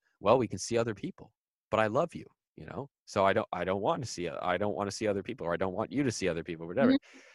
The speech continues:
Speaker 1: And, um, and, you know, I think at that point, it's better just to, uh, to, to end it than, than to do something like that. A lot of the open relationships and polyamorous situations would have been a lot better for people just to end the relationship and start a new one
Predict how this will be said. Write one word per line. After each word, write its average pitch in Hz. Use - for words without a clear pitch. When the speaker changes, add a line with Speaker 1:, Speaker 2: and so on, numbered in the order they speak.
Speaker 1:
And, 113
um, 113
and, 120
you 120
know, 110
I 113
think 160
at 90
that 123
point, 98
it's 90
better 104
just 90
to, 87
uh, 82
to, 82
to -
end 113
it 78
than, 82
than 85
to 82
do 92
something 80
like 82
that. 101
A -
lot 107
of 120
the 92
open 101
relationships 98
and 87
polyamorous 90
situations 92
would 110
have 107
been 101
a 95
lot 101
better 101
for 92
people 87
just 92
to -
end 101
the 95
relationship 90
and 82
start 95
a -
new 104
one 85